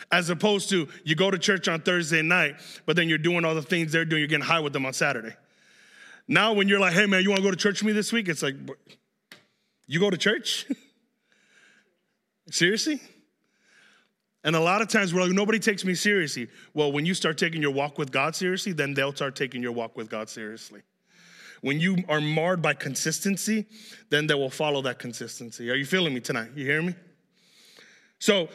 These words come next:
you got this, these things, right? <laughs> Habits develop resistance. Good habits develop consistent. And good God habits leave you triumphant. Okay, God habits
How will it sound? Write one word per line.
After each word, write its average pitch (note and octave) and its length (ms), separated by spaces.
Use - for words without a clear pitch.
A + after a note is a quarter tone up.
you F#3 180
got G#3 240
this, G3 320
these E3 200
things, D#3 240
right? D#3 180
<laughs> - 220
Habits A3 440
develop F#3+ 500
resistance. G3+ 720
Good G#3 180
habits F#3+ 480
develop F3 460
consistent. D#3+ 600
And E3 300
good G3+ 300
God G3 220
habits E3+ 540
leave F#3 340
you C#3 240
triumphant. C#3+ 580
Okay, F3+ 180
God G3 320
habits G#3+ 680